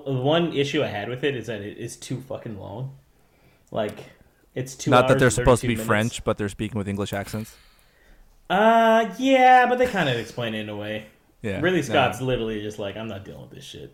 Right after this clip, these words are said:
Speaker 1: So,
Speaker 2: Yeah. <laughs>
Speaker 1: uh, it's told from three perspectives.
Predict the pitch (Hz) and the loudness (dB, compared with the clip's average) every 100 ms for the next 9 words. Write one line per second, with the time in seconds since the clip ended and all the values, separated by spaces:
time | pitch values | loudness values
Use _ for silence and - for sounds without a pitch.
0 | - - 101 262 539 - _ _ _ - | -14 -12 -10 -12 -14 -20 _ _ _ -20
1 | - _ - 117 117 117 113 107 - _ | -20 _ -8 -4 -4 -4 -6 -8 -16 _
2 | 175 - 185 214 233 208 135 165 175 147 | -6 -2 4 4 4 -2 0 -2 0 -4
3 | - 123 - 165 170 - | -4 -6 -4 -6 -6 -12